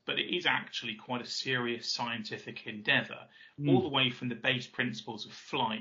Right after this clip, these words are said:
Speaker 1: right through to the machining, the engineering, putting everything together. And from my point of view, what I find fascinating about it is how interdisciplinary it is.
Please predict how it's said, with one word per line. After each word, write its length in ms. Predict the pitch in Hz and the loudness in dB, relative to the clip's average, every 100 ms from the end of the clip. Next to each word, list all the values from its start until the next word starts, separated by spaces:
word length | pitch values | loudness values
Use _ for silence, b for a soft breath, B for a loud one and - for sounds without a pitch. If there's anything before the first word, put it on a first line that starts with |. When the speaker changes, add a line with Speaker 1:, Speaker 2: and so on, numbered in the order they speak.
| - | -4
Speaker 1:
right 340 | 127 135 135 | 0 0 0
through 240 | - 131 117 | 0 2 2
to 120 | - | -2
the 80 | 120 | -8
machining, 640 | 110 - 135 135 139 127 | 0 4 4 4 2 0
the 100 | 113 | 0
engineering, 800 | 110 104 110 113 120 123 139 - | 0 0 0 0 0 0 -2 -4
putting 240 | - 123 107 | 0 0 0
everything 400 | 107 104 110 107 | -2 -6 -8 -10
together. 600 | - 143 127 - - - B B B - | 0 2 2 0 -10 -12 B B B 0
And 260 | 135 143 | 0 0
from 140 | - 143 | -6 0
my 200 | 190 214 | 4 4
point 320 | - 107 - | 2 -2 -2
of 60 | 107 | -4
view, 200 | 110 107 | -2 -2
what 100 | 123 | 0
I 140 | 135 143 | 0 0
find 520 | - 110 107 107 - _ _ | -2 -2 0 0 -2 _ _
fascinating 640 | - 160 - 123 104 - 110 | 2 2 2 -2 -2 -4 -6
about 380 | 107 107 - | -4 -4 -6
it 160 | - - B B - | -6 -6 B B -8
is 140 | - | 0
how 180 | 135 135 | 2 4
interdisciplinary 800 | 123 - 120 - 127 110 104 101 - _ | 2 -2 -8 -4 -2 0 0 -4 -12 _
it 140 | 120 | -6
is. 300 | 107 - - | -4 -6 -12